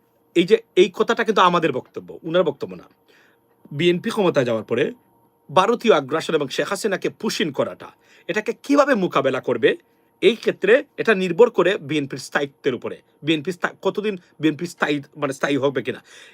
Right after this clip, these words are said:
এই ক্ষেত্রে সবচেয়ে বড় দরকার যেটা, এটা হচ্ছে একটা ন্যাশনাল গভর্নমেন্ট, জাতীয় সরকার। যদি তারেক রহমান বলেছেন, "আমরা ক্ষমতায় গেলে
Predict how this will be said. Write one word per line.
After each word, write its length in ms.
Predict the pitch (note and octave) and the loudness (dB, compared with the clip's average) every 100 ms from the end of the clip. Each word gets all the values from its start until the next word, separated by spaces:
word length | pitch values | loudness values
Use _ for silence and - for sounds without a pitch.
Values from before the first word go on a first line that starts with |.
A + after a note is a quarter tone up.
| - | -2
এই 120 | G#3+ | 0
ক্ষেত্রে 260 | C4+ - C4+ | 0 -4 -4
সবচেয়ে 540 | - - - - E4 | -2 -4 -4 2 6
বড় 180 | B3+ F3 A2+ _ _ - | 6 6 2 _ _ -4
দরকার 320 | D#3+ D#3+ - C#3 | 2 2 4 0
যেটা, 300 | B2+ D3 A#3+ - _ - | 2 0 0 -6 _ -6
এটা 60 | D#3 | -4
হচ্ছে 160 | F3 | -2
একটা 160 | F#3 F#3 | -2 -2
ন্যাশনাল 460 | E3+ F#3 - F#3 | 0 -2 0 -2
গভর্নমেন্ট, 560 | D3 B2+ A2 G#2 F2 - _ _ _ _ - - D3+ | -2 -4 -6 -10 -16 -20 _ _ _ _ -18 -16 -2
জাতীয় 360 | E3 D3 F#3+ | -2 0 0
সরকার। 360 | F#3 F3 - - - _ _ - | 0 -2 -4 -10 -12 _ _ -4
যদি 180 | A#3 B3 | -2 0
তারেক 200 | A#3+ G#3+ | -2 -2
রহমান 180 | A#3 A3+ | -2 0
বলেছেন, 360 | F#3+ F3 F3 C#3+ _ _ | 0 -2 -6 -8 _ _
"আমরা 160 | E3 G3+ | -2 -2
ক্ষমতায় 360 | G3 E3+ F3 | 0 -2 -2
গেলে 220 | E3 D#3 | -2 -2